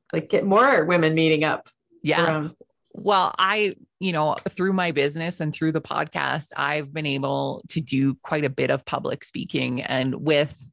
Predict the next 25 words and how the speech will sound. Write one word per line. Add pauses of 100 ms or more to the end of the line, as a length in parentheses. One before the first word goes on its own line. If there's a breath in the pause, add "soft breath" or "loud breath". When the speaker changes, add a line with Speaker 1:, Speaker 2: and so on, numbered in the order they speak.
(460 soft breath)
Speaker 2:
you
know,
the
pandemic
for
the
last
couple
of
years,
a
lot
of
that's
been
online,
uh, (240)
but (260)
starting
to
get
more
in
person
now.